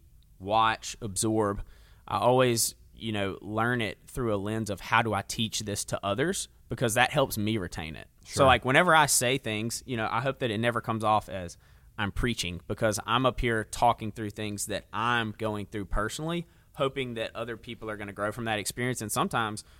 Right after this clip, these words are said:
Speaker 1: hoping that I can share my experiences so that the listeners can avoid that.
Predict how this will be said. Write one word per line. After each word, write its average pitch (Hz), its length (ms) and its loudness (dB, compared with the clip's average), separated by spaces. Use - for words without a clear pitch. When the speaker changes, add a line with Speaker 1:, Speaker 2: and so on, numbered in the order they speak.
Speaker 1:
hoping 120 200 -2
that 113 100 2
I 110 100 8
can 107 140 -6
share 113 280 0
my 120 160 4
experiences 117 580 -4
so 104 240 -4
that 92 280 -8
the 101 140 -8
listeners 110 420 -4
can 110 120 -6
avoid 104 400 -2
that. - 220 -16